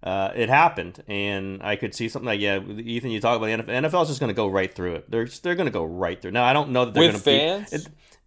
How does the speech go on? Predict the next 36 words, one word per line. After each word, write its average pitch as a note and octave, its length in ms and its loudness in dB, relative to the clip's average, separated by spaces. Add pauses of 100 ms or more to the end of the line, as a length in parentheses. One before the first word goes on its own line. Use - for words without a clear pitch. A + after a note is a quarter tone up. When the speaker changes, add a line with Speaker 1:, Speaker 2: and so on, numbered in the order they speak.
(240)
Speaker 1:
no, D3 180 4
I F3 100 10
don't E3 140 4
think G#2+ 180 2
so. A2 160 2
And D3 80 2
again, E3+ 240 6
it D#3 80 2
depends D#3 280 4
on C#3 100 4
the A2 60 0
states G#2+ 540 2
and A2 100 -2
all A2+ 140 4
that G2+ 140 2
stuff. F2+ 200 -2
I'm, A#2+ 160 0
I'm B2 100 4
not D#3 200 4
saying C3 300 4
they're A#2+ 80 2
gonna A2+ 160 0
play A2 180 0
sixteen G#2+ 460 -4
games F#2 260 -2
straight - 300 -6
through. E2 180 -6 (260)
I'm A2 160 -2
saying A2 380 0 (180)
they C3 140 6
are E3 80 8
going C3+ 200 2
to C3 60 4
have G#2+ 120 6
a F#2 60 -4
season. D2+ 340 -6